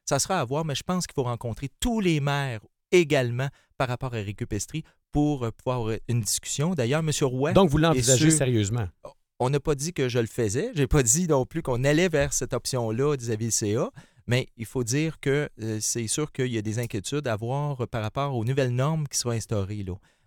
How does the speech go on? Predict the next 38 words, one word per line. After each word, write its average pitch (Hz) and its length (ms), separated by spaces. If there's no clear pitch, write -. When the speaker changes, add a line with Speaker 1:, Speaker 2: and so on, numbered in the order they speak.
Speaker 1:
Alors, 101 200
c'est 113 160
sûr 156 300
que 131 100
le 120 160
gouvernement, 110 400
hein, 139 200
est 139 180
à 104 100
regarder 113 640
Speaker 2:
Mhm. 117 220
Speaker 1:
au 107 80
niveau 110 240
du - 160
P 113 80
G 107 120
M 104 180
R, 156 180
là, 131 100
le 113 120
nouveau, 104 460
euh, 95 100
programme, 110 480
là, 107 120
des 104 100
matières, 135 480
là. 135 120
Alors, 104 240
ça 117 160
sera 147 200
de 117 80
voir 190 260
s'il 175 420
imposera 139 440
pas 190 200
à 147 60
certaines 139 300
municipalités 139 760